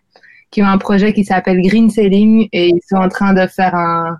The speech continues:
crowdfunding pour essayer de récolter assez d'argent pour aussi acheter le matos pour, euh, faire de l'échantillonnage.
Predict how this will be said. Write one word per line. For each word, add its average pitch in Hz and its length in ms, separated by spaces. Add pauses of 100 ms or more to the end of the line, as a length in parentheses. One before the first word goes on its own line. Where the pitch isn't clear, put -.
crowdfunding 208 600
pour 196 140
essayer 190 220
de 196 40
récolter 196 320
assez 202 200
d'argent 202 340
pour 196 160
aussi 202 320
acheter 202 320
le 196 100
matos 190 380
pour, 180 260
euh, 170 120
faire 180 160
de 175 60
l'échantillonnage. 185 800